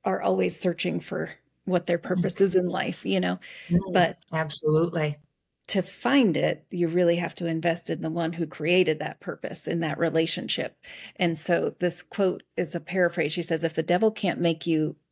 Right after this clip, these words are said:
Speaker 1: sin, he'll settle for keeping you busy." And
Speaker 2: Mm-hmm.
Speaker 1: <clears throat> busyness has a way, a certain busyness has a way of distracting us from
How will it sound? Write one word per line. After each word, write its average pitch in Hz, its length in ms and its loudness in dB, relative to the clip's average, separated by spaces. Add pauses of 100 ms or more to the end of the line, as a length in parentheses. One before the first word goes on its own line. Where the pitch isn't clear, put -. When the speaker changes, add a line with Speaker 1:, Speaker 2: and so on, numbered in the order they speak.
(180)
Speaker 1:
sin, 180 640 0 (160)
he'll 196 260 -2
settle 196 300 4
for 185 140 -8
keeping 190 340 0
you 180 80 -2
busy." 180 640 -2 (440)
And 240 360 -2
Speaker 2:
Mm-hmm. 220 640 4 (1000)
Speaker 1:
<clears throat> - 0 -
busyness 214 560 0
has 180 180 -4
a 156 120 -2
way, 160 400 -4 (480)
a 196 80 -8
certain 190 420 0
busyness 156 580 -2 (240)
has 170 200 -4
a 175 60 2
way 175 220 4
of 156 200 -2
distracting 185 760 -4
us - 300 -8
from - 500 -4